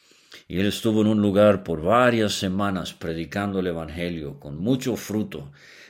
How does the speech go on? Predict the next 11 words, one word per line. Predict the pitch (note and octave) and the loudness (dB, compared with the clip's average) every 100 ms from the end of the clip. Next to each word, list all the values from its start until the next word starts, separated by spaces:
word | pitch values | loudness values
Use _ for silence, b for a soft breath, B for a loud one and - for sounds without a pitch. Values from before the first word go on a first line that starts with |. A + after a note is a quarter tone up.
| B | B
en, | D2+ D#2 D2 D2 C#2+ | -12 -10 -10 -12 -10
en | D#2+ | -10
el | D#2+ | -6
Evangelio. | D#2 D2+ D2 D#2 D#2 D2 C2 - _ B B B B B | -6 -8 -8 -6 -6 -8 -12 -16 _ B B B B B
Y | D#2 D#2+ | -10 -4
ya | E2+ G#2 G2 F#2+ | 2 4 4 2
se | - F2 | -4 -6
despidió | E2 D#2+ - E2+ D#2+ G2+ G#2+ | -6 -8 -8 -8 -2 0 0
de | F#2+ | -2
sus | F#2+ E2 | -4 -8
hermanos | E2 D#2 F2 F#2 F2+ D#2 | -8 -6 -6 -6 -6 -12